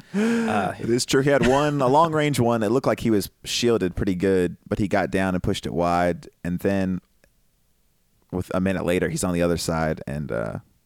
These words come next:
Speaker 2: got right in the Portland guy's face and blocked it with his body. He had a great game. So, yeah, there was, like, a ten to fifteen minute spell where they were pushing really hard for the equalizer, and he looked great. Um, T T thought he looked terrible.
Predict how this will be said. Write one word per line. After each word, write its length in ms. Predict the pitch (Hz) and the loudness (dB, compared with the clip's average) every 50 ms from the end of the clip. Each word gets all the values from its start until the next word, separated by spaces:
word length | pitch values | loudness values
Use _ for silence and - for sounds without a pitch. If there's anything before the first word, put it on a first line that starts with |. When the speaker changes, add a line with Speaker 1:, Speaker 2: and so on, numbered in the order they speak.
| _ _ _ _ _ _ _ _ _ | _ _ _ _ _ _ _ _ _
Speaker 2:
got 160 | - - - | -10 -6 -2
right 140 | 85 85 67 | -2 -2 -2
in 80 | 67 | -4
the 80 | 80 78 | -6 -6
Portland 320 | - 87 - 53 65 80 | -4 -4 -4 -4 -6 -6
guy's 200 | - 76 78 - | -6 -6 -6 -6
face 280 | - 82 76 73 - - | -6 -6 -6 -6 -8 -10
and 160 | - - - - - _ _ | -12 -14 -14 -16 -18 _ _
blocked 240 | - 95 90 90 - | -4 -2 -2 -2 -4
it 40 | 90 | -6
with 120 | - - | -8 -6
his 120 | - 87 80 | -6 -8 -4
body. 360 | - 92 85 85 85 85 82 - - 180 - - - - - - - | -2 0 0 0 0 -2 -2 -6 -14 -18 -18 -18 -18 -16 -16 -18 -4
He 200 | - 151 190 226 | -2 0 2 4
had 140 | 233 220 190 | 4 4 4
a 60 | 165 | 2
great 280 | 120 127 131 127 120 98 | 2 2 2 2 2 0
game. 460 | 101 113 113 107 107 104 104 104 107 - _ _ - _ - | 0 0 0 0 0 0 -2 -4 -6 -12 _ _ -20 _ -6
So, 120 | - - | 0 2
yeah, 160 | 131 135 120 | 4 4 4
there 100 | 104 107 | 4 4
was, 100 | 107 104 | 2 2
like, 200 | 107 110 113 - | 2 0 0 2
a 200 | 104 92 87 85 - - _ | 2 2 2 0 -2 -6 _
ten 160 | - 151 151 | -2 -2 0
to 60 | 147 131 | 0 0
fifteen 280 | 139 120 - 127 110 | 0 0 2 0 0
minute 180 | 104 101 92 - | 2 0 0 -2
spell 320 | - - - 101 95 92 | -4 0 2 2 4 4
where 100 | 92 92 | 4 4
they 80 | 98 101 | 4 2
were 60 | 95 | 2
pushing 300 | - 110 101 - - 87 | 0 0 -2 -2 -2 -2
really 220 | 87 90 87 87 | 0 0 0 0
hard 380 | 87 92 87 87 85 87 82 76 _ _ _ | 0 0 0 0 0 -2 -4 -6 _ _ _
for 160 | _ - - | _ -6 -4
the 80 | 85 85 | -4 -2
equalizer, 720 | 65 85 90 - 85 87 87 85 85 80 82 85 82 80 - | -2 -2 -2 -2 -2 0 0 0 0 0 0 -2 -2 -2 -2
and 500 | - - 80 80 80 80 80 - - - - _ _ _ _ _ _ _ _ _ _ - | -4 -6 -4 -4 -4 -4 -6 -10 -12 -18 -18 _ _ _ _ _ _ _ _ _ _ -8
he 100 | - 107 | -6 -4
looked 240 | 101 131 147 - - | -2 -2 -4 -4 -2
great. 540 | - 107 110 120 92 78 - - - - - _ _ _ _ _ _ _ _ - _ - | -2 0 2 2 0 0 -2 -6 -14 -14 -16 _ _ _ _ _ _ _ _ -20 _ -4
Um, 500 | - 87 85 85 82 82 80 80 87 - _ _ _ _ _ _ _ _ _ _ | -2 0 0 2 0 0 -2 -4 -6 -10 _ _ _ _ _ _ _ _ _ _
T 140 | - - 143 | -2 -2 0
T 140 | 151 - 120 | 2 2 0
thought 180 | - - 95 87 | 2 2 2 2
he 60 | 85 | 2
looked 140 | 82 - - | 0 0 0
terrible. 480 | - 90 82 80 76 - 78 85 85 | -2 -2 0 0 -2 -2 -2 -4 -4